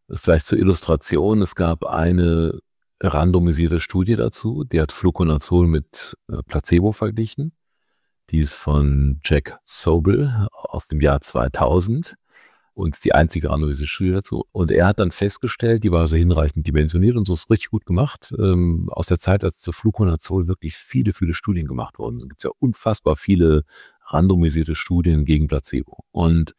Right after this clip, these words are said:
er hat dann festgestellt, dass ja, wenn man Fluconazol gibt bei der Candidurie, dann hört es auf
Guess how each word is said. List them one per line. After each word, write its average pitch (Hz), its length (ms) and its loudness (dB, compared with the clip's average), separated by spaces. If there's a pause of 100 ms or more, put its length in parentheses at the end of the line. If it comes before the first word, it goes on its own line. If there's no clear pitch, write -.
(600)
er 87 180 2
hat 92 100 2
dann 95 120 2
festgestellt, 131 640 -2
dass 85 200 -2
ja, 143 420 2
wenn 95 120 2
man 80 100 2
Fluconazol 73 800 -2
gibt 117 240 -2
bei 87 80 2
der 80 140 2
Candidurie, 76 800 0 (120)
dann 76 160 -2
hört 80 200 2
es 73 120 -2
auf - 440 -2